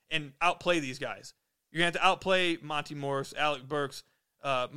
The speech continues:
Marcus Sasser. Like, you actually gonna have to do it. And again, if he's gonna be the player that I think he could be, he would have to do that anyways. Like, it's not like he's going to another N B A team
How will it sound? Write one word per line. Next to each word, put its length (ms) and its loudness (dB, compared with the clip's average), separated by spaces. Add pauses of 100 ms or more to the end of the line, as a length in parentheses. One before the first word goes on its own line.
(120)
Marcus 360 0
Sasser. 320 2
Like, 180 -2
you 100 -2
actually 220 0
gonna 100 -2
have 100 -2
to 60 -10
do 180 -2
it. 140 -2 (140)
And 100 -6
again, 360 0 (540)
if 100 0
he's 120 -2
gonna 160 2
be 300 -4
the 80 0
player 280 2
that 100 0
I 120 4
think 240 -8
he 140 -8
could 280 -2
be, 260 -8 (180)
he 140 0
would 120 -2
have 160 4
to 80 -8
do 120 -4
that 180 6
anyways. 520 -4 (300)
Like, 160 2
it's 120 2
not 160 0
like 160 2
he's 200 -8
going 240 2
to 100 2
another 280 2
N 140 -2
B 140 -2
A 100 -2
team 360 -6